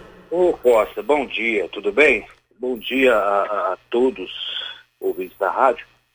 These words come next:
Eu tava vendo, tava ouvindo, vendo, não, ouvindo você falar do Ivan no início. Conheci o Ivan na época do Moreira. Quando o Moreira fazia suas festas de peões aqui,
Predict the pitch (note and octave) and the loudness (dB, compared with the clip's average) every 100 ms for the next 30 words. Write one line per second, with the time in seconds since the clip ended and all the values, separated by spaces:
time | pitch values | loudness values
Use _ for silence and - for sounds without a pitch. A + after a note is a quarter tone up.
0 | _ _ _ _ _ _ _ - - _ | _ _ _ _ _ _ _ -20 -20 _
1 | B2 B2 C#3+ A#2+ A#2 A2+ G2+ - A#2+ G2+ | -2 2 4 4 0 -4 -2 2 2 2
2 | A#2+ A#2+ F2 C3 B2 G#2+ F#2+ A#2 G#2+ - | 0 -4 -2 -2 0 0 0 -2 -4 -4
3 | G2 F#2+ F#2+ F2+ F2+ G2 G2+ F2+ F2 A2+ | 0 2 2 0 -4 -2 -4 -4 -6 -6
4 | - - - A2 B2 B2 G#2 A2+ C3+ C3 | -6 -8 -8 -6 -4 -6 0 2 4 2
5 | C3 C3 B2+ A2 A2+ D3 C#3 G2 - _ | 0 -2 0 2 4 6 4 2 -6 _
6 | _ - _ _ _ _ _ _ _ _ | _ -20 _ _ _ _ _ _ _ _
7 | _ _ _ A2 A#2 A#2 A2+ A#2 A2 G#2+ | _ _ _ -8 -4 0 2 2 0 -2
8 | A2 G#2 A2 F#2+ - A2+ G2+ G#2 F#2+ - | -2 -2 -4 -6 -2 0 0 -4 -10 -10
9 | G2+ G2+ F2+ F#2 - A#2 B2+ | -10 -8 -10 -12 -6 -6 -6